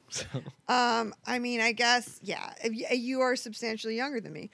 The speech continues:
Speaker 1: Mm.
Speaker 2: Um, but, and Dio's a little bit older than my generation. But anyways, so Scout recognized my voice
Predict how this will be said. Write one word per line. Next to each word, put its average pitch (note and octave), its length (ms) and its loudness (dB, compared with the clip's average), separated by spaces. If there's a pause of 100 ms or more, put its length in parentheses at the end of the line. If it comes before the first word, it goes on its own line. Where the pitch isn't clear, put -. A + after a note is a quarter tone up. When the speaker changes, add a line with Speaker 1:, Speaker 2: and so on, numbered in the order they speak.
(380)
Speaker 1:
Mm. G#3+ 60 6
Speaker 2:
Um, A3+ 480 6 (680)
but, B3 220 8
and B3+ 220 4
Dio's C4 320 2
a B3 60 0
little A3 240 0
bit F#3+ 220 2
older F#3+ 380 -2
than F3 160 -6
my E3+ 160 -2
generation. E3+ 560 -8
But A3+ 140 0
anyways, G3+ 560 2 (320)
so B3+ 180 -4
Scout D4+ 680 0
recognized G#3 760 -4
my F3+ 240 -4
voice F3+ 680 0